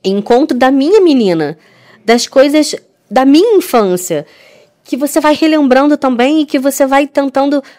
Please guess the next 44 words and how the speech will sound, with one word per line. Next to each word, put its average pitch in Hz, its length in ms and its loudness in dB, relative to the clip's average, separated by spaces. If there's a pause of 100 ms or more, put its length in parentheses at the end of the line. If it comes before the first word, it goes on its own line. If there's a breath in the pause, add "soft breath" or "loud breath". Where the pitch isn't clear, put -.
(180)
é, 226 240 -2
é, 214 140 -4
é, 202 800 2 (1300)
olhar 262 440 4
pra 294 180 2
sua 269 280 2
mãe 240 340 2
de 254 80 -4
uma 247 120 2
maneira 226 380 4
diferente, 220 720 -2
estando 226 400 -4
ela 202 160 2
aqui 202 260 -2
ou 190 140 2
não, 185 340 0 (380 loud breath)
né? 208 220 0
Porque - 320 -6
a 196 40 0
partir 208 220 -6
do 202 60 0
momento 196 180 -4
que 214 100 -8
você 196 280 -2
vira 214 340 -2
mãe, 180 380 -4 (240 soft breath)
você 202 240 -6
entende 214 420 -2
algumas 202 380 0
coisas 220 520 -2
e 185 200 -2
é, 175 180 0
é, 165 220 -2
é 180 80 0
um 185 80 -2
fato 170 580 0
isso, 240 420 -4 (480 soft breath)
é 185 160 2
um 202 120 0
clichê, 196 400 -2
mas 175 240 -2
é 175 80 0
um 160 80 -8
fato. 214 600 -2